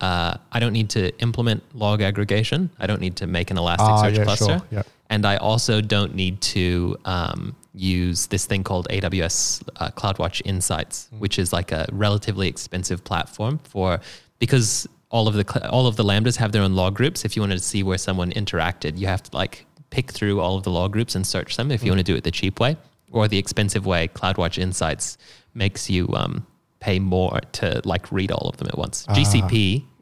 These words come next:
Speaker 1: super cheap for all this stuff.
Speaker 2: Yeah.
Speaker 1: Very upsetting, A W S.
Speaker 2: Mm.
Speaker 1: CloudWatch is, like, your biggest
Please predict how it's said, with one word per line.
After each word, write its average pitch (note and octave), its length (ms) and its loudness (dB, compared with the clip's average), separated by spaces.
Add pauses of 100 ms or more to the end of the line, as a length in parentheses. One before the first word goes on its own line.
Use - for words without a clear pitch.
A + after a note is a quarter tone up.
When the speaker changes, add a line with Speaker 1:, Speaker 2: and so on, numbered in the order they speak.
Speaker 1:
super A#2 400 2
cheap - 280 -2
for - 120 -6
all E2 80 -2
this E2+ 180 -4
stuff. - 380 -6
Speaker 2:
Yeah. A2 80 -2 (300)
Speaker 1:
Very C3 160 4
upsetting, F2 420 0
A A#1+ 60 -4
W - 240 -4
S. - 240 -6 (460)
Speaker 2:
Mm. A2 200 -10
Speaker 1:
CloudWatch C#3 360 2
is, B2 100 4
like, G#2 160 4
your G#2+ 80 4
biggest F#2+ 460 0